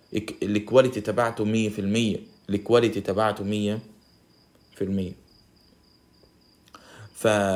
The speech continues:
quality of the life مع الرينال ترانسبلانتيشن أكتر، وبتخلي المريض يعيش حياة أطول. كمان الأنيميا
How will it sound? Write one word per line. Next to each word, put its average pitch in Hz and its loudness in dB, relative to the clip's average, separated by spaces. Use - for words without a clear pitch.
quality 180 2
of 113 2
the 107 4
life 104 2
مع 104 0
الرينال 139 0
ترانسبلانتيشن 123 -2
أكتر، - -8
وبتخلي 110 0
المريض 143 2
يعيش 139 -2
حياة 123 -4
أطول. 87 -8
كمان 104 0
الأنيميا 117 2